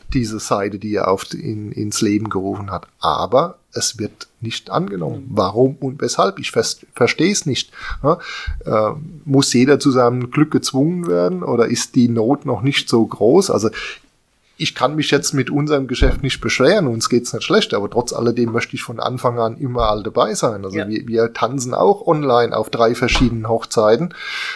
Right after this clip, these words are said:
Speaker 1: Nur habe ich das gemacht, äh, um unser Geschäft insgesamt nach vorne zu bringen und nicht, weil Lockdown war oder sonst irgendwas. Das haben wir ja vorher schon angefangen.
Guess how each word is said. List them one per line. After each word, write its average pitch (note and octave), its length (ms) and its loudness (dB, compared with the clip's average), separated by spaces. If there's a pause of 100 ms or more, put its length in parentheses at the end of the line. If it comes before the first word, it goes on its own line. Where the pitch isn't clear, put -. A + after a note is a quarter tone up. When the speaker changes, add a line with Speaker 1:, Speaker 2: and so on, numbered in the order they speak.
(180)
Speaker 1:
Nur A#2+ 360 -6
habe A#2+ 160 0
ich A#2 100 -4
das - 220 0
gemacht, A#2 640 -2
äh, - 600 -2 (120)
um C3 200 0
unser B2+ 300 0
Geschäft - 280 -2
insgesamt D#3 560 0
nach A2+ 120 -2
vorne A2+ 300 0
zu B2+ 160 0
bringen A2 260 -4
und G2+ 80 -8
nicht, B2 180 0
weil G#2 140 0
Lockdown C3 580 2
war A2+ 220 4
oder G#2 100 -2
sonst D3+ 300 -2
irgendwas. G2+ 300 -2
Das G2+ 100 -6
haben A#2 120 -4
wir A#2 60 -6
ja G#2 80 -4
vorher E3+ 340 2
schon C3+ 180 2
angefangen. G2 480 -6